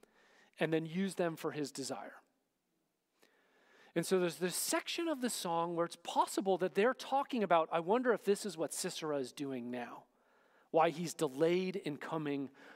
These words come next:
home." And so it's not without irony that Deborah is leading the charge, and Jael, a woman, ends up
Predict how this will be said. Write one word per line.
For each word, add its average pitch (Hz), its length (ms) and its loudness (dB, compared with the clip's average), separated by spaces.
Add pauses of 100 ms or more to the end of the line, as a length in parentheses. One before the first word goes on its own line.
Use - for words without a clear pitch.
(140)
home." 131 360 -6 (3750)
And 160 100 -2
so 196 320 4
it's 190 180 -2
not 214 280 2
without 175 340 2 (100)
irony 165 720 -2 (760)
that 156 280 0
Deborah 170 640 4
is - 220 -2
leading 165 640 -2 (260)
the 147 80 -6
charge, - 680 -6 (960)
and 165 240 0
Jael, 185 880 2 (240)
a 165 120 4
woman, 147 560 2 (260)
ends 160 240 4
up 156 240 2